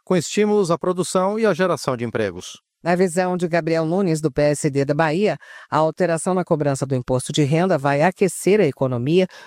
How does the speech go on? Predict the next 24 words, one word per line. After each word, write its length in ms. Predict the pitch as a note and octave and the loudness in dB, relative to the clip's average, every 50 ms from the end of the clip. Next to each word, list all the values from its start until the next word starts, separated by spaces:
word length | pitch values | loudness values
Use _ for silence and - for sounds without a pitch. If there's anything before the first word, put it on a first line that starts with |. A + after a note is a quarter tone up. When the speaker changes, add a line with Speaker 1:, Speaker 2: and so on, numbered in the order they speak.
| - - - | -20 -4 0
Speaker 2:
porque 220 | F3 F3+ - G3+ | 0 2 2 2
representa 640 | F#3+ G3+ G3 - F#3 F#3 F3 E3+ F#3 F3+ E3+ F3+ F3 | 2 2 0 0 0 0 2 2 0 0 0 0 0
justiça 500 | F3 G3+ G3+ - - G#3 G#3 - - G3+ | 0 0 0 0 2 0 2 2 0 -2
tributária 680 | - G3 F#3 F3+ G3 - - F#3+ F3 F3+ F3 F#3 F3+ - - - _ - | -2 -2 0 0 0 2 2 2 0 2 0 -2 -4 -6 -10 -20 _ -2
e 80 | F3 F#3 | 0 2
uma 140 | F3+ F3+ E3+ | 2 2 0
espécie 520 | E3 - - D#3+ C#3 C3+ C#3 - - C#3 | 0 0 0 0 2 2 0 -2 -4 -2
de 100 | C#3+ D3+ | -2 -2
décimo 480 | D3 D3 E3 F#3 G3+ - - G#3+ G3 - | 0 2 2 2 2 2 0 -4 -4 -2
quarto 360 | - E3 C#3 C3 - - - | 0 0 -2 -2 -2 -8 -8
salário 460 | - - F3 E3+ D#3+ C#3+ C#3+ D3 D3 - - - - - _ - | -4 -2 0 0 2 0 0 0 -2 -4 -8 -14 -20 -14 _ 0
para 200 | F#3 F#3 F3+ E3 | 2 4 4 2
muitos 460 | D#3+ D3+ D3 D3 C#3 - D#3 D3+ D#3 | 2 0 0 0 0 0 0 0 0
brasileiros. 640 | D3 D3 D3+ D3+ D#3 D#3+ C#3+ C3 A2 F#2+ - - - - - - - - - | 0 2 2 2 2 2 0 0 0 -2 -4 -8 -10 -12 -18 -20 -20 -8 -2
Ele 220 | - F3 F3 F3 E3+ | 2 2 4 4 4
elogia 420 | E3+ D#3+ C#3+ - D#3 D3+ C3+ C3 | 4 4 2 2 2 2 2 0
a 40 | C3+ | 0
Câmara 420 | - - F3+ E3+ D#3+ D#3 C#3+ C#3+ C#3 | -2 -2 0 0 2 2 0 0 0
por 240 | - D#3 C3+ - - _ | 0 0 -2 -2 -2 _
priorizar 640 | - A3 B3 A3+ G#3 F3 E3 D3+ D#3 D3 C3 C3+ - - | 0 0 2 2 2 2 0 0 0 0 -2 -2 -4 -4
pautas 460 | - D#3 D#3+ E3 E3+ - - D#3 - - | -2 0 0 0 0 -2 -4 -4 -4 -6
que 100 | - C#3 | -8 -4
promovam 480 | - D#3+ D#3 D3+ C#3+ C#3+ C#3+ D3 D3+ | -2 0 0 0 0 0 -2 -2 0
maior 380 | D#3 D#3 D#3 C3+ B2+ C3 B2+ | 2 2 2 2 2 0 0